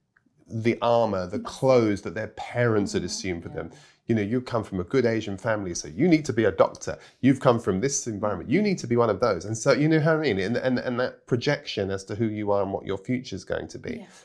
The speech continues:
Speaker 1: And it was really very interesting to see what happened, that actually the, the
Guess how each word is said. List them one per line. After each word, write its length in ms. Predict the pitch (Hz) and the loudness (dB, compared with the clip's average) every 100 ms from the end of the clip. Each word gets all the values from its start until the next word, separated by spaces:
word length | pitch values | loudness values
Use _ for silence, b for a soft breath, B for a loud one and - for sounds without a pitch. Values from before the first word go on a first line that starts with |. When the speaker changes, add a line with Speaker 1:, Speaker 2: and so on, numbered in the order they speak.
| B | B
Speaker 1:
And 100 | - | 0
it 80 | 120 | 2
was 180 | 135 120 | 0 -4
really 500 | 127 139 175 180 156 | -8 0 2 4 2
very 520 | 147 147 147 131 123 | 0 -2 -2 -2 -2
interesting 560 | 135 143 123 - 98 85 | -4 -8 -12 -6 -4 -4
to 120 | - | -8
see 180 | - 110 | -8 -4
what 160 | 104 104 | -2 -2
happened, 360 | 117 - 85 82 b b - | -4 -6 -12 -12 b b -2
that 140 | 107 | 0
actually 560 | 113 - - 107 104 - b b | 0 -2 -4 -4 -6 -10 b b
the, 340 | 113 107 104 - - - - | -2 -2 -2 -10 -14 -8 -2
the 220 | 107 | -2